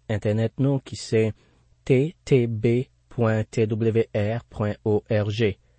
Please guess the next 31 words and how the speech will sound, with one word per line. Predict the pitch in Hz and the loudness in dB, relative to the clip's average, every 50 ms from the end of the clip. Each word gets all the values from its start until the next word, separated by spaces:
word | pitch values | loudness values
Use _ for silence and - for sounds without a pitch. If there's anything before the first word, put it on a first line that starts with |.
| _ _ _ _ _ _ _ | _ _ _ _ _ _ _
Site | _ - - 120 104 - 117 | _ -8 -6 -6 -6 -2 -2
là, | 110 117 131 139 | -2 0 0 -2
c'est | - - 104 101 95 - _ | -4 -4 -4 -4 -4 -4 _
T | - - 123 127 151 160 - _ _ _ | -6 -2 -2 -2 -2 -4 -6 _ _ _
T | - - 120 110 107 | -4 -2 -2 -2 -2
B | 104 110 110 113 113 117 139 - - _ _ _ _ _ _ _ _ _ _ | -4 -4 -2 -2 0 0 -2 -4 -8 _ _ _ _ _ _ _ _ _ _
point | - - 120 117 113 113 113 113 - _ _ - | -4 0 2 2 2 2 0 -2 -4 _ _ -2
O | 120 120 - - | -2 0 0 0
R | - 110 104 104 107 | -2 -2 0 0 -2
G | 107 104 117 127 143 151 - - _ | -2 0 0 0 0 -2 -4 -6 _
et | 120 110 | -6 -4
puis | - 123 | -2 -2
vous | 117 117 120 117 | 2 2 2 0
choisissez | - - - 117 104 104 101 104 110 117 120 117 - _ - | 0 -4 -2 -2 0 0 0 -2 -2 -2 -2 -4 -6 _ -4
langue | 110 110 104 101 98 95 95 104 101 113 107 104 101 - _ _ _ _ _ _ _ | -2 -2 0 -2 -2 -2 -4 -4 -2 -2 -2 -2 -2 -6 _ _ _ _ _ _ _
créole. | - - - 117 110 107 104 98 90 - - _ _ _ _ _ _ _ _ _ _ _ _ _ _ | -8 -2 2 2 4 4 2 0 -2 -4 -10 _ _ _ _ _ _ _ _ _ _ _ _ _ _
Ou | - | -12
capable | - - 104 - 117 113 107 110 | -8 -8 -4 -2 0 0 0 0
dans | 117 113 107 | -2 -2 -2
site | - - - 107 - - | -4 -4 -8 -10 -6 -2
là, | 127 131 143 147 131 | 0 2 2 2 2
écouter | - - - 110 - - - 101 98 98 98 98 | 0 -4 -10 -12 -8 -4 -2 0 0 0 0 0
n'importe | 101 104 - - 120 - | -2 -2 -2 -4 -4 -4
quel | 123 113 107 | -2 -4 -4
programme | 113 104 101 110 110 110 104 101 | -4 -4 -2 -2 -2 -2 -2 -2
yo, | 104 107 120 135 147 147 - _ _ _ _ _ _ _ _ _ - | -2 0 0 0 0 -2 -4 _ _ _ _ _ _ _ _ _ -14
ou | - | -10
capable | - - - - 101 98 - _ | -10 -8 -6 -4 -6 -6 -6 _
télécharger | - 110 104 113 110 - - 123 113 107 110 110 110 113 | -2 0 2 2 0 0 2 2 2 2 2 2 2 2
yo, | 120 131 139 147 147 - _ _ _ _ _ _ _ _ | 2 2 2 2 0 -2 _ _ _ _ _ _ _ _
lire | 123 117 120 127 131 135 135 131 117 | -2 0 0 2 2 2 2 0 -2